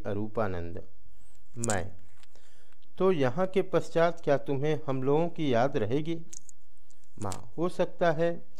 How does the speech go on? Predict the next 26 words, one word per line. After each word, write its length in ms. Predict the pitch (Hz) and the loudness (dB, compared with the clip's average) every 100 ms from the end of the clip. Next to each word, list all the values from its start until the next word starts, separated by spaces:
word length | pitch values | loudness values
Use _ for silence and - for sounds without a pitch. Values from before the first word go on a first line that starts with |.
| - - | -2 -2
वहाँ 260 | 127 143 180 | 0 2 2
के 220 | 170 165 | 2 0
आनंद 380 | 120 123 147 165 | 0 2 2 0
को 200 | 156 156 | 0 0
पाकर 460 | - 117 120 131 143 | 2 2 2 2 0
याद 460 | 113 107 127 117 - - | 2 2 2 0 -2 -2
न 260 | 107 113 156 | -2 2 2
बनी 300 | 160 160 151 | 2 0 0
रहे। 280 | 139 135 143 - - - - - | 0 0 -2 -2 -2 -2 -2 0
बेटा, 460 | 135 143 147 147 - - - - - - - - | 2 2 0 0 -2 -2 -2 -2 -2 -2 -2 2
काल 260 | 135 160 | 4 4
ही 160 | 170 196 | 4 0
प्रधान 440 | - 123 117 135 | 0 0 2 0
है, 180 | 104 95 139 - - - | 0 0 -2 -2 -2 0
काल 220 | 131 151 | 4 4
के 200 | 175 196 | 4 0
वशीभूत 580 | 180 135 - 170 156 156 - | 2 2 2 0 0 -2 0
हो 120 | 143 | 0
क्या 200 | 143 139 | 0 2
होगा, 460 | 127 131 135 139 143 - - - - | 2 0 2 0 0 -2 -2 -2 0
यह 140 | 165 | 2
भला 260 | 151 147 147 | 2 2 2
कौन 320 | 143 120 151 | 0 0 2
जान 240 | 165 117 | 2 2
सकता 380 | 104 - - 98 | 0 -2 -2 -2
है? 200 | 90 92 | 0 -2